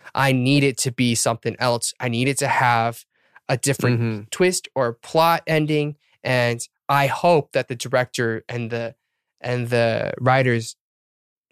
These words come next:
Speaker 1: get that too. So they're like, "Oh, we're gonna throw some crazy, crazy ass things in here." So people can be like, <gasps> "Oh, oh my God." That's what
Speaker 2: Right.
Speaker 1: I need.
Speaker 2: Okay.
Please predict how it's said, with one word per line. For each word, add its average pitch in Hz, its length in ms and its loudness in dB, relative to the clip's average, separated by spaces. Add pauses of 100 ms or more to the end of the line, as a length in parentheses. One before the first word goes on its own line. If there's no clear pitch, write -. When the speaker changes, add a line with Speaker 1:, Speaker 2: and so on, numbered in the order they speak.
(160)
Speaker 1:
get 143 180 2
that 123 200 2
too. 127 180 0
So - 160 -2
they're 123 80 2
like, 123 220 0
"Oh, 131 80 2
we're 123 100 0
gonna 151 220 0
throw 127 260 0
some 104 280 -6
crazy, 120 640 -2 (320)
crazy 143 560 4
ass 127 220 2
things 117 360 0
in 117 140 -4
here." 117 320 -4 (160)
So 123 140 0
people 139 300 0
can 127 140 -6
be 120 100 -2
like, 120 160 0
<gasps> - 40 -2
"Oh, 302 380 2 (380)
oh 508 140 4
my 339 160 0
God." 185 380 4 (640)
That's 156 140 2
what 135 100 6
Speaker 2:
Right. 135 80 6
Speaker 1:
I 135 40 4
need. 123 240 -2 (1300)
Speaker 2:
Okay. 196 360 2